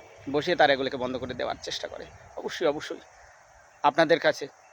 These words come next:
একান্ত অনুরোধ, আপনারা পারলে সাহায্য করুন। আর আমার এই YouTube, Facebook চ্যানেল আপনারা like, শেয়ার এবং কমেন্ট করবেন, যাতে করে মনিটাইজার হয়ে গেছে চারশো পাঁচশো ডলার, এতে প্রায় যোগ হওয়ার পথে। আপনারা একটু দোয়া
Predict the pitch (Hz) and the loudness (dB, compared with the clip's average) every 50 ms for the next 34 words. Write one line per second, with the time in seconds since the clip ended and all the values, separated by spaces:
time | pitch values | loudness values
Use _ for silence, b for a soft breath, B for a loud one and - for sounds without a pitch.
0 | - 160 156 202 233 202 160 185 165 156 135 131 123 131 131 - 135 131 120 120 | -6 0 4 4 4 6 4 4 4 2 2 0 0 0 0 0 0 -2 -4 -4
1 | 120 - _ _ _ - 143 143 147 139 - - 135 131 131 139 - - - - | -6 -12 _ _ _ 2 2 4 2 0 -2 -2 -2 -2 -4 -8 -14 -14 -14 -16
2 | - - _ _ _ _ B B B B B B B B B _ 135 135 139 143 | -18 -20 _ _ _ _ B B B B B B B B B _ 0 2 4 6
3 | 156 156 147 147 151 160 151 - 190 170 - - 147 139 151 156 - - 151 147 | 6 6 6 4 2 0 -2 -4 -8 -6 -2 -2 -2 -2 -4 -4 0 2 2 4
4 | 156 151 147 131 139 143 139 135 127 131 151 175 - - - 170 170 156 151 151 | 4 2 2 2 2 2 0 4 6 6 6 6 4 4 6 8 8 8 8 6
5 | 147 - - 165 175 226 226 - 190 165 139 143 139 135 - - - 123 151 156 | 2 2 4 4 4 4 6 6 6 6 6 4 2 0 -4 -12 0 4 6 6
6 | 170 196 180 175 151 147 131 - _ _ - - - 139 151 185 202 185 208 196 | 6 6 4 4 2 2 2 -2 _ _ -20 -10 -4 0 0 2 6 8 8 10
7 | 175 196 160 170 175 170 170 - - 151 - 175 165 - - 196 175 175 - - | 10 8 8 10 8 8 8 6 4 4 4 4 4 4 2 2 2 2 2 2
8 | 165 151 151 160 165 165 135 - - - - - - - - - - - - - | 4 6 8 8 8 8 6 4 -4 -20 -20 -20 -20 -20 -20 -20 -20 -20 -8 -2
9 | - 160 - - 185 185 180 175 - - - 214 233 226 170 180 208 185 175 185 | -2 0 4 6 6 8 6 6 2 4 6 8 8 8 8 8 8 10 10 10
10 | 175 165 - - 165 165 - 123 110 - _ _ _ - - 139 156 170 165 160 | 10 8 8 8 6 6 6 0 -12 -12 _ _ _ -2 0 4 6 6 4 4
11 | - - - 156 147 135 123 147 170 196 | 2 0 -2 -2 -2 0 6 8 10 10